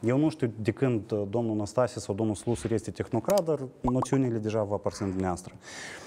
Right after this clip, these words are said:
Dumneavoastră ați mers pe acest plan. Atunci când, în opinia dumneavoastră,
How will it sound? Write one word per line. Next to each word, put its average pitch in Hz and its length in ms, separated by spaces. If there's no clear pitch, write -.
Dumneavoastră 190 400
ați 175 160
mers 175 180
pe - 120
acest 143 300
plan. 92 320
Atunci 185 360
când, 190 360
în 127 260
opinia 156 440
dumneavoastră, 131 580